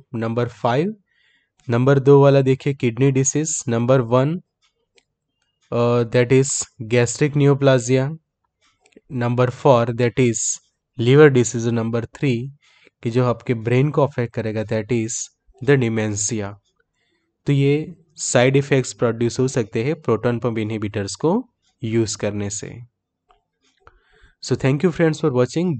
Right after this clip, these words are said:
this lecture specially on the proton pump inhibitors।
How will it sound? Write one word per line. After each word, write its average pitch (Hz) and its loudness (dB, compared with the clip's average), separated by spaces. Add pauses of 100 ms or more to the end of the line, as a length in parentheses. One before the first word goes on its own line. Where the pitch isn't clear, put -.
this - -4
lecture 131 -2
specially 123 -2
on 117 -4 (680)
the 107 -4
proton 135 0
pump 139 -2
inhibitors। 123 -2